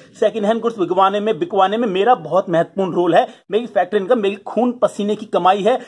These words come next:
तो ये जो कमीशन है ना, ये नेशनल इनकम में आएगा मेरे भाई। आगे चलते हैं। आगे लिखा है कि इलीगल इनकम नेशनल इनकम में नहीं आती।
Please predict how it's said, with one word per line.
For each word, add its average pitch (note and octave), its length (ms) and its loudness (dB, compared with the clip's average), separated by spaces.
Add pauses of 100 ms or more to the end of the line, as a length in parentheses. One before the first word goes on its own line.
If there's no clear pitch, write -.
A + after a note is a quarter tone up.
(200)
तो G#3+ 80 0
ये G#3 140 -4
जो B3 200 6 (640)
कमीशन G3+ 380 -2
है G3 100 0
ना, C4 180 0 (240)
ये A3 100 0
नेशनल F#3 520 0
इनकम F#3 240 -2
में C4 160 0 (100)
आएगा E3 260 4
मेरे D#3 160 0
भाई। C#3 220 -6 (1040)
आगे D#3+ 200 2
चलते F#3 300 -6
हैं। F#3+ 200 -10 (500)
आगे G#3 240 4
लिखा A3+ 240 0
है A#3+ 220 2 (360)
कि C4 140 -2 (300)
इलीगल C4 440 2 (100)
इनकम A3+ 340 -6
नेशनल G3 520 -4
इनकम F#3 280 -2
में G#3 120 -2
नहीं F3+ 300 -2
आती। D3 260 0